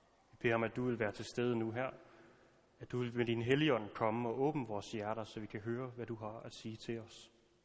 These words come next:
Vær du også med børnene i børnekirken, at de må få et ord med fra dig. Amen.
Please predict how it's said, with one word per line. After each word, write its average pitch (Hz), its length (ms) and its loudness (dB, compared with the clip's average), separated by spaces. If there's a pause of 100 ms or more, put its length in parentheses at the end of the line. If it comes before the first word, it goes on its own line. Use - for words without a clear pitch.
(1300)
Vær 120 80 -2
du 120 140 6
også 123 200 4
med 120 120 6
børnene 123 340 4
i 104 40 -4
børnekirken, 110 640 -2 (1300)
at - 120 -10
de 131 60 0
må 127 80 0
få 120 120 -4
et 113 80 0
ord 127 160 0
med 104 140 -4
fra - 180 -8
dig. 110 200 -4 (1040)
Amen. 101 280 -8